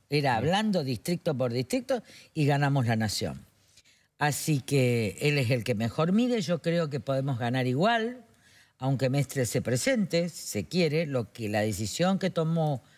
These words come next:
Speaker 1: hoy la Mesa Nacional de los Partidos es que nadie puede llevar la lista, el nombre Cambiemos, y que se presenten a elecciones, eh, separados. Pero yo estoy convencida que Mario Negri,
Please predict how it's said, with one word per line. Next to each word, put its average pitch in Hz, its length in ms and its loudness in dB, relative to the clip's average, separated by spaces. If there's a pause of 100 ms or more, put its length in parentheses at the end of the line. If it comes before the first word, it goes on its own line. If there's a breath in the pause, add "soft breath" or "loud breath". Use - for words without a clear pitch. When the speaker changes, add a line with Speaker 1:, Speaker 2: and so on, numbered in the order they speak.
(340 soft breath)
Speaker 1:
hoy 131 460 0
la 110 160 0
Mesa 131 300 0
Nacional 139 480 0
de 151 80 2
los 156 120 0
Partidos 202 480 0
es 139 100 0
que 123 140 -2
nadie 139 320 2
puede 147 220 0
llevar 135 240 0
la 165 140 2
lista, 254 420 -2 (1500 loud breath)
el 117 180 2
nombre 143 300 4
Cambiemos, 269 720 0 (280)
y 175 160 0
que 175 220 0
se 180 220 0
presenten 160 580 0
a 165 80 0
elecciones, 190 840 0 (460 soft breath)
eh, 131 140 0
separados. 139 800 0
Pero 147 240 0
yo 190 100 2
estoy - 160 -2
convencida 117 600 0
que 110 100 -2
Mario 113 320 0
Negri, 113 580 0